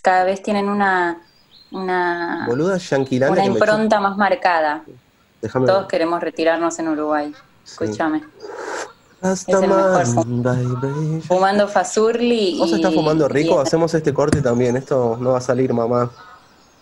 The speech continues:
Speaker 1: ¿Por qué? Podemos meterlo todo. Tengo una
Speaker 2: Vamos.
Speaker 1: anécdota,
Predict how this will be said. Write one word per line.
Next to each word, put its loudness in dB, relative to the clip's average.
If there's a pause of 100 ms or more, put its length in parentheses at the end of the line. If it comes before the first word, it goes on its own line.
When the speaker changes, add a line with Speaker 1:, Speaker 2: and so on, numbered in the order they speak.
(460)
Speaker 1:
¿Por -4
qué? 2
Podemos 0
meterlo 0
todo. 2
Tengo 2
una 2
Speaker 2:
Vamos. 2
Speaker 1:
anécdota, 2